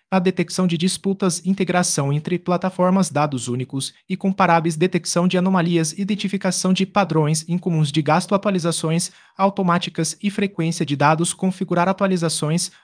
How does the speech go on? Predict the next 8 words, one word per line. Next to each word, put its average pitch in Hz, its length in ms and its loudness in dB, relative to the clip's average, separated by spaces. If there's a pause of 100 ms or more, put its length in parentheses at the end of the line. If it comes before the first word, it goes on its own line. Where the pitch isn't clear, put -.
automáticas 180 760 0
garante 160 420 2
que 175 120 -2
o 175 40 2
monitoramento 180 720 0
esteja 165 400 0
sempre 208 400 0
atualizado. 131 720 0